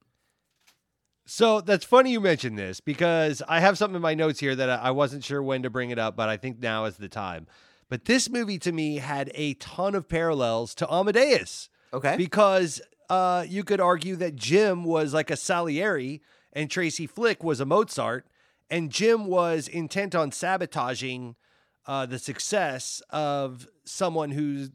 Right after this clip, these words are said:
Speaker 1: you know, was going to move on and, and bypass him, and he was kind of stuck. Um, he, Jim saw himself as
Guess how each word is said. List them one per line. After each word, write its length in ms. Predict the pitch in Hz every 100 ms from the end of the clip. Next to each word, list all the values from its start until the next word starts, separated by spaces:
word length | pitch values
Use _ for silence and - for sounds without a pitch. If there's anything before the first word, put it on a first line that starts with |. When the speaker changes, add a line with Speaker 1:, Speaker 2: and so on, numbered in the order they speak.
| _
Speaker 1:
you 120 | 156
know, 320 | 135 117 110 92
was 280 | 135 143 120
going 220 | 180 151
to 60 |
move 240 | 147 160 147
on 320 | 156 156 156
and, 280 | 127 120 120
and 260 | 120 110 92
bypass 540 | 135 143 147 139 135 -
him, 260 | 139 143
and 120 | 107
he 120 | 104 160
was 180 | 151
kind 280 | - 139 135
of 80 | 110
stuck. 480 | - - 127 - - _ - _ _ -
Um, 280 | 131 127
he, 220 | 135 165 - 123
Jim 360 | 107 170 175
saw 300 | 165 - 165
himself 640 | 151 151 139 - 160 151 - -
as 600 | 143 143 139 117 -